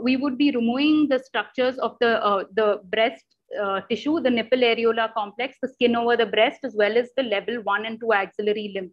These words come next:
nodes. In the process, we'd be preserving the axillary vein, the thoracodorsal nerve and vessels, as well as the long thoracic nerve. We also try to preserve the median, uh, the medial and the lateral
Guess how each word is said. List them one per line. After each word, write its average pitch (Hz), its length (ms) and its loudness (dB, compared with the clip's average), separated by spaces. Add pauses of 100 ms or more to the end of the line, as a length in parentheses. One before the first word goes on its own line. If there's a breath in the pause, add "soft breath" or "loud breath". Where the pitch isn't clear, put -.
nodes. 214 320 -2 (400 loud breath)
In 277 160 6
the 339 80 6
process, 294 500 2
we'd 285 200 0
be 269 100 2
preserving 233 640 4
the 277 120 2
axillary 233 640 0
vein, 220 240 -2
the 294 180 -2
thoracodorsal 226 960 -2
nerve 208 280 -4
and 226 120 -6
vessels, 202 380 -6
as 262 140 -6
well 214 160 2
as 233 160 -2
the 311 60 -4
long 214 360 -2
thoracic 208 480 -2
nerve. 185 280 -4 (380 loud breath)
We 277 200 6
also 247 380 6
try 226 280 4
to 311 140 -4
preserve 262 440 -2
the 285 60 -2
median, 254 580 0
uh, 214 140 0
the 208 120 -2
medial 285 380 0
and 269 140 -2
the 233 40 0
lateral 220 440 -4